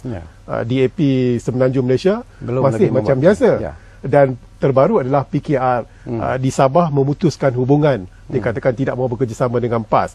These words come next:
Speaker 1: Hmm.
Speaker 2: Jadi lagi berkecamuk,
Speaker 1: Hmm.
Speaker 2: uh, dalam hal ini.
Speaker 1: Hmm.
Speaker 2: Sebab tu dikatakan, uh, persepsinya, realitinya apabila dibawa ke parlimen,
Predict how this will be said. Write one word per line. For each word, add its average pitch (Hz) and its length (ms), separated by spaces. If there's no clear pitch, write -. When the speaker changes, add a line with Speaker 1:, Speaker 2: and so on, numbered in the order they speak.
Speaker 1:
Hmm. 107 220
Speaker 2:
Jadi 143 160
lagi 147 240
berkecamuk, 139 560
Speaker 1:
Hmm. 123 160
Speaker 2:
uh, 127 80
dalam 131 240
hal 123 240
ini. 151 240
Speaker 1:
Hmm. 120 160
Speaker 2:
Sebab 143 160
tu 175 80
dikatakan, 139 560
uh, 110 240
persepsinya, 147 640
realitinya 135 800
apabila 135 400
dibawa 135 320
ke 143 80
parlimen, 147 560